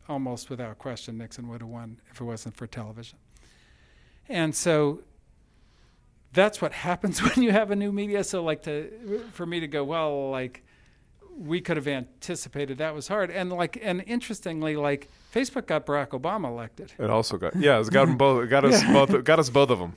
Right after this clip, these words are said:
Speaker 1: Yeah, it got us a-, and
Speaker 2: <laughs>
Speaker 1: Trump. Um, and people only got mad, you know, when it was Trump, interestingly, but, you know, that's the way it goes. So I think it was hard to anticipate 'cause, like, Facebook watched Barack Obama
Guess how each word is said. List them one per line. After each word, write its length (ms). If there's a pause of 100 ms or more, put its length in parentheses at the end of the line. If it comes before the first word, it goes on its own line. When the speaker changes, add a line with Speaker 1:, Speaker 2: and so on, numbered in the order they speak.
(100)
Speaker 1:
Yeah, 160
it 80
got 180
us 140
a-, 300
and 160
Speaker 2:
<laughs> 80
Speaker 1:
Trump. 200 (380)
Um, 480 (120)
and 280
people 220
only 160
got 220
mad, 380 (180)
you 140
know, 80
when 180
it 60
was 140
Trump, 280
interestingly, 600
but, 260
you 80
know, 80
that's 280
the 60
way 140
it 80
goes. 300 (580)
So 400
I 80
think 220
it 40
was 120
hard 180
to 160
anticipate 480
'cause, 200
like, 200 (220)
Facebook 400
watched 640 (800)
Barack 260
Obama 520